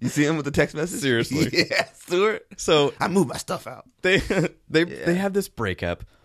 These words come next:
Speaker 2: which she had not told her sister yet. So she breaks down, tells her sister that they broke up. You see this text message conversation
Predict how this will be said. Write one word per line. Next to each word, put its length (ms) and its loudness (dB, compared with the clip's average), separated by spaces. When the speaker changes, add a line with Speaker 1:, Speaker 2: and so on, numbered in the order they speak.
Speaker 2:
which 200 0
she 160 -4
had 100 -4
not 180 0
told 340 2
her 140 -6
sister 380 -6
yet. 300 -6
So 180 -2
she 200 -6
breaks 360 0
down, 380 -2
tells 300 -2
her 60 -2
sister 540 -4
that 240 -6
they 140 0
broke 320 0
up. 380 -2
You 160 -2
see 140 -4
this 200 2
text 380 -4
message 320 -4
conversation 640 -4